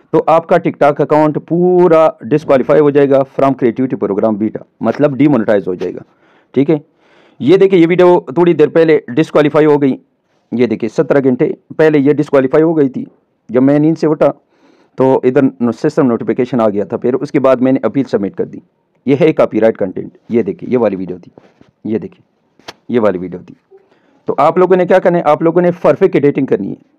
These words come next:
अगर आप किसी और बंदे की video download करके अपने account से post करते हो, तो उस बंदे का logo, उसका वाट-, watermark बिल्कुल नहीं होना चाहिए, आपकी video के अंदर नज़र नहीं आना चाहिए। ठीक है, और आप लोगों ने perfect editing करनी है इस तरीके से।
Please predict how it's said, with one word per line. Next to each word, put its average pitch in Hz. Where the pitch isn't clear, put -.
अगर 156
आप 175
किसी 165
और 170
बंदे 170
की 156
video 156
download 143
करके 165
अपने -
account 156
से 151
post 175
करते 185
हो, 120
तो 180
उस 196
बंदे 196
का 185
logo, 185
उसका 170
वाट-, 135
watermark 147
बिल्कुल 180
नहीं 156
होना 123
चाहिए, 117
आपकी 139
video 147
के -
अंदर 143
नज़र 143
नहीं 143
आना 113
चाहिए। 98
ठीक 139
है, 160
और 127
आप 127
लोगों 139
ने 160
perfect 139
editing 120
करनी 156
है -
इस 156
तरीके 143
से। -